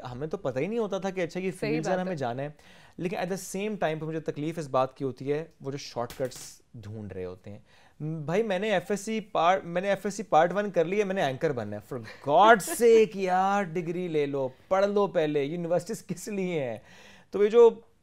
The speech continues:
Speaker 1: चौदह, पन्द्रह, सोलह साल की उम्र में आप कहते हैं ना एंकर बन जाना, मेरा ख्याल है ये गलत है। पहले आपको एक एक्सपीरियंस चाहिए।
Speaker 2: बिल्कुल।
Speaker 1: एक्सपीरियंस से मेरा जिस तरह आप एक्सपीरियंस यहाँ पे बैठी हासिल करें, this is an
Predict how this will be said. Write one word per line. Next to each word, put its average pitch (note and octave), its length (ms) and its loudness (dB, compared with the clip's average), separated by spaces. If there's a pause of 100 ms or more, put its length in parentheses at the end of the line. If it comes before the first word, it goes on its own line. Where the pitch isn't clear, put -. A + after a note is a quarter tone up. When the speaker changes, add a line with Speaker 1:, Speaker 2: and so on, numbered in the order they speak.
(200)
Speaker 1:
चौदह, F3 280 -2
पन्द्रह, D#3+ 320 -4
सोलह D3 260 -4
साल D3 220 -6
की C#3 100 -8
उम्र C#3 140 -4
में C#3+ 120 -4
आप C3+ 60 -2
कहते A#2+ 160 -4
हैं C#3 80 -8
ना D3+ 80 -4
एंकर B2 200 -6
बन A2 180 -6
जाना, B2 160 -6
मेरा B2 180 -4
ख्याल C#3 140 -6
है C#3+ 60 -2
ये A#2+ 60 -4
गलत G2+ 300 -6
है। F2 80 -8
पहले A#2+ 240 -4
आपको C3 280 -2
एक C#3 80 -2
एक्सपीरियंस C#3 540 -8
चाहिए। D#3 200 -2
Speaker 2:
बिल्कुल। G3+ 500 -6
Speaker 1:
एक्सपीरियंस C#3 340 -6
से E3 60 -4
मेरा C#3+ 140 0
जिस C#3 200 -4
तरह D#3+ 140 -2
आप D#3+ 200 8
एक्सपीरियंस C3 400 -4
यहाँ A2 120 -4
पे B2 60 -2
बैठी A2+ 220 -4
हासिल G#2 300 -8
करें, G#2+ 380 -8
this D3 200 -4
is F#3+ 60 -4
an F#3 140 -2